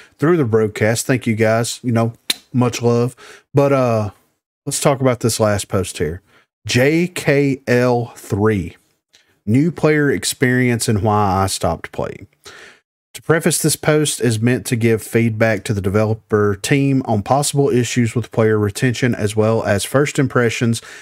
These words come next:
they get from the game. I don't intend it to be a rage or, and slam the door moment, as I've only clocked in about twenty-five hours in the game, and getting in any way invested at this point would be silly.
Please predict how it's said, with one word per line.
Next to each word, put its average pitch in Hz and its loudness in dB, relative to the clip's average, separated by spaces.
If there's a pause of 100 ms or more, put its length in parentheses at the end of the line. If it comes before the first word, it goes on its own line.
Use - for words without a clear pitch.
(180)
they 120 2
get 110 0
from 104 -2
the 98 0
game. 92 -6 (140)
I - 0
don't 160 2
intend 139 0 (320)
it 123 0
to 123 0
be 113 2
a 104 0
rage 113 0
or, - -4
and 95 -2
slam 117 2
the 104 2
door 107 2
moment, 110 0
as 101 -2
I've 101 2
only 110 2
clocked 104 -2
in 104 2
about 92 -2
twenty-five 95 0
hours 104 2
in 92 -4
the 90 -4
game, 120 0 (300)
and 110 0
getting 131 2
in 117 -2
any 120 2
way 110 2
invested 101 -2
at 101 -6
this 110 -2
point 113 -4
would 98 -2
be 90 -4
silly. - -6